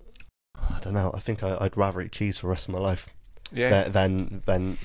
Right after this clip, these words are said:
Speaker 1: potentially have something else.
Speaker 2: I think,
Speaker 1: I'd
Speaker 2: yeah, I
Speaker 1: have to
Speaker 2: think
Speaker 1: give
Speaker 2: I'd have
Speaker 1: up.
Speaker 2: to go with you, to be honest,
Speaker 1: Yeah.
Speaker 2: because I can't think of a food I'd rather eat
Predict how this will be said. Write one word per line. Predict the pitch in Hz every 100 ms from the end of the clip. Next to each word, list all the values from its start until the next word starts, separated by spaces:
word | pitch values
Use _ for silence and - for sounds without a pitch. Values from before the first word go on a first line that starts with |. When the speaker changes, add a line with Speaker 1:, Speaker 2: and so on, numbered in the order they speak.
| -
Speaker 1:
potentially | - 101 - 90
have | 92 92
something | - 92 92 - - -
else. | 95 92 - - - -
Speaker 2:
I | 123
think, | 117 123
Speaker 1:
I'd |
Speaker 2:
yeah, | 139
I | 131
Speaker 1:
have | -
to |
Speaker 2:
think | 131
Speaker 1:
give | 113
Speaker 2:
I'd |
have | 117
Speaker 1:
up. | -
Speaker 2:
to |
go | 117 151
with | 147 107
you, | 104 101
to | - -
be | 110
honest, | 127 151
Speaker 1:
Yeah. | 120
Speaker 2:
because | - 120
I | 123
can't | 147 135 107
think | 143
of | 123
a | 120
food | - 127 117
I'd | 117
rather | 120 120 113
eat | 113 117